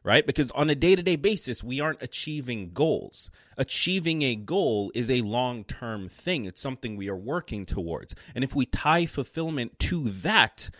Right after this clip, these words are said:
then that means we're only gonna be fulfilled half the time, a quarter of the time, a tenth of the time.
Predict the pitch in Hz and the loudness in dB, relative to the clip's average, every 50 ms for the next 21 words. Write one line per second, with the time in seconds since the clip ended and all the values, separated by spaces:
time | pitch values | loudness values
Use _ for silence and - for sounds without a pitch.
0 | - - _ _ _ - 123 135 160 165 160 151 156 165 165 151 151 175 208 196 | -20 -20 _ _ _ -8 2 4 6 6 6 4 2 2 0 0 0 0 0 0
1 | 165 156 143 127 117 120 131 147 147 - 139 175 185 180 165 147 135 135 156 151 | 0 0 -2 -4 -4 -2 0 0 0 0 0 0 0 -2 -2 -4 -2 -2 -2 -2
2 | 143 120 139 143 120 - - 139 131 - - - 196 190 143 113 101 95 92 - | -2 -2 -2 -4 -4 -4 -6 -6 -6 -2 2 4 4 6 6 4 2 0 -2 -8
3 | - - - _ _ _ _ _ - - 131 135 131 - - 143 - 143 131 139 | -16 -20 -20 _ _ _ _ _ -4 -4 -4 -4 -4 -8 -6 -4 -2 0 2 0
4 | 156 160 175 165 - - - 170 - - 117 107 123 143 156 143 143 156 - - | 0 -2 -4 -8 -12 -10 -10 -8 -6 -2 0 2 2 2 0 -2 -4 -6 -6 -6
5 | 156 151 170 151 107 - - - - 139 147 147 - 160 160 156 - - - - | -4 -4 -6 -6 -4 -2 -2 -2 -2 -2 -4 -4 -6 -6 -8 -6 -6 -6 -6 -4
6 | 175 196 202 | -6 -8 -10